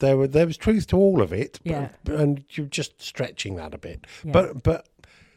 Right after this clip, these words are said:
Speaker 1: honestly, that's what happens when you apply for a job. You know, you, I mean, my, my old man always used to say, "If you can tick seventy-five percent of the boxes on their, you know, on their wish list,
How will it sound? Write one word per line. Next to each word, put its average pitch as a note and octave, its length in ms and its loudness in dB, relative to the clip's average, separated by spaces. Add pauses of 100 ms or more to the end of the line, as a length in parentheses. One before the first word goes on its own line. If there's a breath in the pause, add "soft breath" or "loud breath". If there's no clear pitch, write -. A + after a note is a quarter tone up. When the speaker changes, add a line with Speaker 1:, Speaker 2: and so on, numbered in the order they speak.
(720 soft breath)
Speaker 1:
honestly, C3+ 520 2
that's F3 300 -2
what E3 320 2 (100)
happens F#3 480 -2
when G2 140 -4
you F2+ 100 -6
apply F2 280 -8
for F#2+ 140 -12
a E2 40 -12
job. E2+ 320 -12
You D3 80 -10
know, G#2+ 120 -6
you, A2 400 -6 (580 soft breath)
I C3 180 0
mean, B2+ 220 4
my, C3+ 260 6
my B2+ 280 2
old A#2 200 2
man C3 200 2
always G2 240 -2
used F#2+ 160 -10
to - 60 -16
say, G2+ 280 -6
"If A2 220 -12
you C#3 160 -4
can G#2+ 380 -10 (100)
tick - 260 -10
seventy-five G#2+ 540 -4
percent A2+ 260 -6
of G2+ 60 -12
the F#2 60 -12
boxes G2 540 -8 (300)
on G#2 200 -4
their, F#2+ 360 -6 (800)
you - 100 -8
know, F#2 200 -6
on G#2 120 -4
their G2+ 120 0
wish A#2+ 320 -2
list, - 420 -14